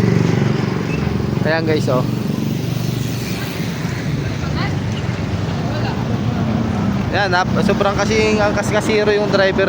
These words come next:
ko, eh. Ayan, ayan, Victoria, ayan.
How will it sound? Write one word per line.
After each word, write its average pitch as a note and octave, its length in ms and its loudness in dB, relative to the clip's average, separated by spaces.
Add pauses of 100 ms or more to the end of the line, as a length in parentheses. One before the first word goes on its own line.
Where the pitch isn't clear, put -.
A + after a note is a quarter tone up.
ko, A3 80 4
eh. E3+ 160 2 (1400)
Ayan, C3 240 2 (240)
ayan, D#3+ 160 0 (240)
Victoria, C3+ 400 2
ayan. A2+ 300 0